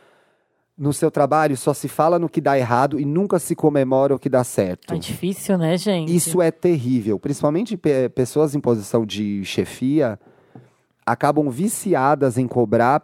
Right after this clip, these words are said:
Speaker 1: os resultados e não comemorar, às vezes, pequenas vitórias, pequenas conquistas, é, que a gente consegue no trabalho. Então, é preciso, parece bobagem, mas você precisa parar e falar, "Porra,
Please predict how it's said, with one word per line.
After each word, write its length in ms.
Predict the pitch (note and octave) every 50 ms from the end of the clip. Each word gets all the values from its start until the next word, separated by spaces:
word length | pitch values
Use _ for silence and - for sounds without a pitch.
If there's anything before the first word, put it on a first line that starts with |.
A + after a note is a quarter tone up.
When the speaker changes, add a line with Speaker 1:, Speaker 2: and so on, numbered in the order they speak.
| _ -
Speaker 1:
os 160 | C3 A#2+ F#2
resultados 640 | G#2 A#2 G#2 G2 A2 - - A#2 B2 C#3+ C#3+ A#2 A2
e 40 | C3
não 200 | C3+ D#3 F#3+ G3
comemorar, 540 | - E3+ D#3 C#3+ C3 B2+ B2 B2+ C#3 D3+ C#3+
às 60 | A#2+
vezes, 220 | C#3 C#3 B2 -
pequenas 520 | - C#3 C3 - D3 D3+ E3 F3 E3+ D3 C#3+
vitórias, 560 | D#3+ E3 - C3 A2 G#2 G2 G2 G2+ - -
pequenas 400 | - A2+ - - D3 D#3+ D#3+ C#3+
conquistas, 640 | - D#3 C#3 - - C3 A#2 - - B2 A#2 - - _ - - - - - - - -
é, 500 | - A2 A2+ A2+ A2+ A2 A2+ G#2+ G#2+ G#2+
que 300 | - - B2 A#2+ A#2 A2
a 80 | G2+ A2+
gente 240 | G2+ A#2+ A#2+ - -
consegue 360 | C3+ B2 - - A#2+ G#2+ A2
no 100 | A#2 A2+
trabalho. 400 | - B2+ A#2+ G2+ F#2+ F#2+ G2+ G#2
Então, 140 | - C3 C3+
é 60 | C3+
preciso, 420 | C#3+ - - D#3 C#3+ D3+ D3+ B2+ - _ _ _ _ _ _ _ _
parece 360 | _ B2 B2+ C#3+ D#3 D3 - D3+
bobagem, 400 | D#3+ F3+ E3 D#3+ C#3 C3 A#2 A#2+
mas 120 | A#2+ A#2+
você 100 | - C3+
precisa 300 | A2 - - D#3 E3+ F3+
parar 340 | - - D#3+ C#3+ C3+ C3 C3+
e 40 | C3
falar, 220 | - C#3 B2 -
"Porra, 540 | - - D#3+ D#3 E3+ E3 D3+ D3+ E3 E3 E3+